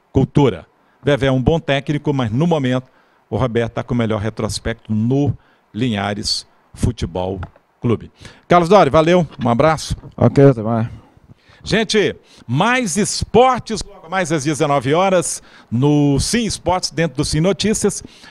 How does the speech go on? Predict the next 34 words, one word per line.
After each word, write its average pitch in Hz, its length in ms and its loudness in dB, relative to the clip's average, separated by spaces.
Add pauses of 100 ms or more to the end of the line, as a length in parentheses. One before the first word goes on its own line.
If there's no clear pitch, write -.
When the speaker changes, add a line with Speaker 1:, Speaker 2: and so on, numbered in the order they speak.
Speaker 1:
E 131 100 2
amanhã, 190 420 2 (400)
no 135 140 0
programa 156 400 0
Cultura 160 340 -2
nos 139 160 -6
Esportes, 170 360 -2
do 156 80 -2
pré-jogo 185 600 0
para 147 320 0
Linharense 185 640 0
e 247 40 2
Rio 262 140 0
Branco 185 380 -2 (260)
e 156 80 -8
São 190 260 -2
Mateus 151 600 -2 (360)
e 139 120 0
Linhares 135 540 -2
Futebol 131 400 -2
Clube. 92 240 -8
Vamos 170 200 -2
torcer 202 560 0 (600)
pelo 147 240 2
nosso 165 300 -2
futebol 156 400 -2
e 151 40 -4
valorizar 123 680 -4 (560)
o 113 80 -10
que 151 140 0
é 127 60 2
nosso. 117 420 -2
Parabéns, 175 600 0
mulheres. 131 680 -2